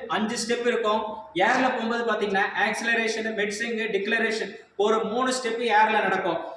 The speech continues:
ஃபர்ஸ்ட் தரையில வைக்கும்போது பாத்தீங்கன்னா, இந்த ஹீல் ஸ்ட்ரைக் வந்து especially இல்லாம இருக்கும். அப்படி இந்த ஹீல் ஸ்ட்ரைக் இல்லாம இருக்கிறது தான் ஃபுட் டிராப்னு சொல்றோம். அப்படி இருந்துச்சு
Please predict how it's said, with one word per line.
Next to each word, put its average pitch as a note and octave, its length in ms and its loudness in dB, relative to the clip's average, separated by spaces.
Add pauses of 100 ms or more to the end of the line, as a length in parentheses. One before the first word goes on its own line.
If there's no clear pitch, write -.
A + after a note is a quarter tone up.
(100)
ஃபர்ஸ்ட் A3+ 180 -2
தரையில B3 440 2
வைக்கும்போது A#3 440 0
பாத்தீங்கன்னா, A3 280 0
இந்த G#3+ 140 -2
ஹீல் A3+ 300 0
ஸ்ட்ரைக் G#3+ 340 -2
வந்து G3+ 200 -2
especially G#3+ 600 -2
இல்லாம A3 380 2
இருக்கும். F#3+ 400 0 (260)
அப்படி F#3 260 4
இந்த F#3+ 120 4
ஹீல் A#3+ 260 0
ஸ்ட்ரைக் B3+ 340 0
இல்லாம A3+ 360 2
இருக்கிறது A3 420 4
தான் A#3+ 120 0
ஃபுட் G#3+ 180 -2
டிராப்னு G#3+ 400 2
சொல்றோம். F#3 300 0 (240)
அப்படி G3+ 400 2
இருந்துச்சு C4 380 2